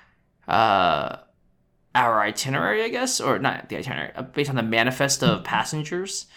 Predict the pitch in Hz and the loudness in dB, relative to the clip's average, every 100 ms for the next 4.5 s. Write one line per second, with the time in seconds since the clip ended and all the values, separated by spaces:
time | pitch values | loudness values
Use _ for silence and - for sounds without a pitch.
0 | - - - 135 123 113 107 104 127 - | -20 -20 0 4 6 6 4 2 -4 -6
1 | 139 156 165 170 151 147 131 123 120 - | 4 6 6 4 0 4 4 4 2 -6
2 | _ - 139 107 139 139 120 127 127 127 | _ -4 -2 4 4 4 0 -2 0 2
3 | 160 185 208 190 170 - 160 139 - 131 | 2 2 4 4 4 2 0 0 -2 0
4 | 123 110 113 113 | 0 -2 -4 -4